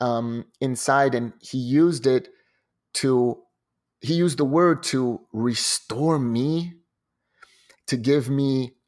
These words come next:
a new course, a new direction, a new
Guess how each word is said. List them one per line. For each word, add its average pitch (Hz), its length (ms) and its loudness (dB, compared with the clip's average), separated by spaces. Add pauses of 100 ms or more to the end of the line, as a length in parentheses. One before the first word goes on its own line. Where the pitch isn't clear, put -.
a 117 80 -2
new 143 580 0 (600)
course, - 640 -2 (100)
a 113 60 -6
new 120 180 0
direction, 120 640 -2
a 117 60 0
new 131 500 0